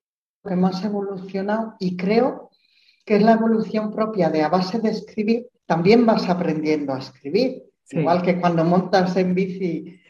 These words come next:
Speaker 1: mejoras, eh, pues,
Speaker 2: Claro.
Speaker 1: a escribir se aprende a, a, a escribir y, y no hay que tener miedo de luego ver que lo primero no era tan bueno. Primero porque la primera novela nunca suele ser buena.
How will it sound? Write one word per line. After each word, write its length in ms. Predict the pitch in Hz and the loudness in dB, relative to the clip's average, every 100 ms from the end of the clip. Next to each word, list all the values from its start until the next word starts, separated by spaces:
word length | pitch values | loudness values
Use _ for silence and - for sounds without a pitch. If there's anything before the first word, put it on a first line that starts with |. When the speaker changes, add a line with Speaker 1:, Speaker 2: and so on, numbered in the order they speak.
| _ | _
Speaker 1:
mejoras, 680 | 175 170 170 185 190 190 190 | -6 -4 -2 0 2 2 0
eh, 160 | 208 - - | -6 -8 -2
pues, 140 | 175 | 0
Speaker 2:
Claro. 300 | 151 139 110 - - | 2 0 -4 -14 -10
Speaker 1:
a 40 | |
escribir 420 | 165 - 175 185 202 | -10 -8 -4 -2 -2
se 180 | - | 0
aprende 400 | 220 - 208 220 220 | 0 0 -4 0 0
a, 200 | 208 - - - - | 0 -4 -14 -16 -8
a, 460 | 170 160 156 - - | -6 -4 -6 -8 -10
a 120 | 180 | -8
escribir 720 | - - 170 196 254 262 - | -8 -8 -6 -2 -2 -4 -10
y, 580 | 202 175 170 165 156 147 - - - - - | -6 -4 -2 -4 -4 -8 -12 -20 -20 -18 -6
y 100 | 175 | 0
no 100 | 196 | 2
hay 100 | 240 | 2
que 140 | 277 | 0
tener 340 | - 233 190 180 | -2 -2 -2 0
miedo 480 | 185 208 214 190 | 0 2 0 -2
de 280 | 165 165 156 151 | 0 -2 -2 0
luego 280 | 180 180 151 | 0 0 0
ver 260 | 180 170 | 0 0
que 360 | - 151 147 - _ _ | -4 -4 -6 -10 _ _
lo 140 | 170 170 | -4 -4
primero 360 | 160 180 185 | 0 2 4
no 160 | 175 165 | 2 0
era 200 | 151 143 | -2 -4
tan 180 | 135 139 | -4 -2
bueno. 500 | 185 233 175 - - | 0 0 -2 -6 -12
Primero 380 | 156 180 208 226 | -6 -2 0 0
porque 340 | 185 - 165 | -2 -4 -4
la 160 | 151 156 | -2 -4
primera 340 | 170 156 202 214 | -4 0 2 2
novela 460 | 214 220 247 254 - | 0 0 -2 -2 -6
nunca 260 | 196 208 185 | -4 -2 -4
suele 440 | 180 202 190 185 | -6 -6 -4 -4
ser 280 | 180 180 - | -4 -8 -10
buena. 320 | - 143 - | -10 -12 -12